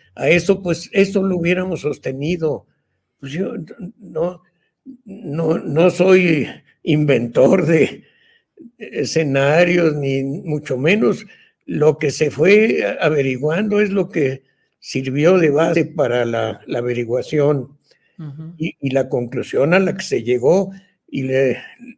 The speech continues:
Speaker 1: reitero esto, estimado Julio, que fue, pues, eh, cuando menos que yo sepa, tres veces, a lo mejor han hecho otras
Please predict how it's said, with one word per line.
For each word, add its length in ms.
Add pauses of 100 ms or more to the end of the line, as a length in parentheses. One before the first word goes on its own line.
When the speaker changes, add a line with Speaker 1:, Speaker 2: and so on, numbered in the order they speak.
(120)
Speaker 1:
reitero 800
esto, 640 (480)
estimado 460
Julio, 420
que 440 (400)
fue, 500
pues, 300
eh, 260 (260)
cuando 280
menos 360
que 140
yo 140
sepa, 340
tres 280
veces, 440
a 60
lo 140
mejor 340
han 340 (480)
hecho 360
otras 440